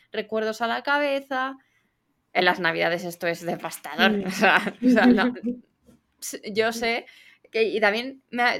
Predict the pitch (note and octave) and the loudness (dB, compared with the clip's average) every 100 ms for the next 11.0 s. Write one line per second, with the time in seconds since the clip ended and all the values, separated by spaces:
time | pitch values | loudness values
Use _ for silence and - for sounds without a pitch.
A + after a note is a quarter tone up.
0 | G#3 A#3+ B3+ C4+ C4+ C4+ C4 C4 A3+ A3 | 0 -2 0 -4 -4 -4 -6 -6 -4 -6
1 | A3+ A3 A#3+ A#3 A#3 B3 C4+ G#3 F3+ C#3 | -6 -10 -10 -8 -8 -8 -6 -4 -4 -4
2 | - - E3+ E3+ F#3+ - G3 G3+ A3 A#3+ | -8 -8 -4 0 2 2 -2 -2 -6 -4
3 | D4 - A3 G3 G3+ G#3+ G#3+ A3 C4+ E4+ | -6 -4 -6 -4 -4 -4 -6 -6 -6 -10
4 | - - G3 F3+ D#3 E3+ _ _ _ _ | -12 -12 -8 -4 -4 -6 _ _ _ _
5 | - - _ - E3+ G3 G#3 F3+ D#3+ G3+ | -20 -20 _ -14 -8 -6 -4 0 2 2
6 | D4 B3+ G3+ G3 - G3 G3+ - _ - | -2 -2 -2 -2 -6 -8 -8 -8 _ 2
7 | C#4 C#4 A#3 A3 C4 A3+ G#3 - - G#3+ | 2 2 -2 -6 -4 -2 -4 -6 0 2
8 | C4+ D4 C#4 C4+ C4 C4 B3 G#3 G#3 G#3 | 4 2 2 -2 -4 -6 -4 -4 -4 -6
9 | A#3+ A#3+ D4+ D4+ D#4+ C4 A3+ A3+ A3+ C4 | -2 -2 -2 -4 -4 -4 -6 -6 -4 -8
10 | A#3+ A#3+ A#3+ B3 F3 F#3+ G3 - F3+ | -8 -10 -8 -6 -6 -8 -10 -12 -14